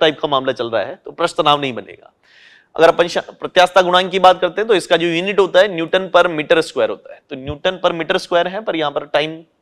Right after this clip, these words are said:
नहीं आ रहा है। तो हम सारी चीजें चेक कर सकते हैं। Basically आपको दोनों तरीकों से यूनिट के according भी सॉल्व करना आना चाहिए, डायमेंशंस के according भी सॉल्व करना आना चाहिए। आप यहां से भी और थोड़ा सिंपल भी बना सकते हैं इसको। ये अपने पास फोर्स है, इसको mass in-,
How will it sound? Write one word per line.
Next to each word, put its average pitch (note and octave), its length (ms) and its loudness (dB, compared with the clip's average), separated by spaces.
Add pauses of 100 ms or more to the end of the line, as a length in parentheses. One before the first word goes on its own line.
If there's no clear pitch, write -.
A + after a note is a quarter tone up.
नहीं D#3+ 200 0
आ G#2+ 80 -4
रहा G2 140 -8
है। - 160 -20 (540)
तो C#3 320 -2 (480)
हम C#3+ 300 -10
सारी D#3 280 0
चीजें E3 200 -6
चेक E3 220 0
कर F3 100 2
सकते E3+ 260 -8
हैं। F3 200 -8 (840)
Basically F#3+ 480 -2 (320)
आपको E3 520 2 (380)
दोनों G3+ 260 4
तरीकों C#3+ 260 2
से - 240 -12
यूनिट E3+ 280 -2
के G3 80 4
according G3 320 2
भी G#3 80 -4
सॉल्व F#3+ 240 0
करना F#3 200 -2
आना F#3 160 -4
चाहिए, G3 280 -12
डायमेंशंस D#3 460 -2
के E3+ 80 -4
according D#3+ 280 -4
भी F3 80 -8
सॉल्व E3+ 180 -4
करना E3 180 -6
आना D#3+ 260 -6
चाहिए। D#3+ 260 -12
आप D3 220 2
यहां D3 220 2
से G3 140 0
भी G3 140 -4
और F3 160 4
थोड़ा E3+ 260 6 (320)
सिंपल F3+ 360 -2
भी F3+ 80 -4
बना F3 180 2
सकते E3+ 240 -6
हैं F3+ 80 -4
इसको। A#3 280 -10
ये D3 160 -4
अपने D3+ 180 -4
पास D3 300 0
फोर्स F3+ 280 -2
है, F3+ 100 -4
इसको D#3 220 -10
mass C#3+ 300 0
in-, D#3+ 160 -10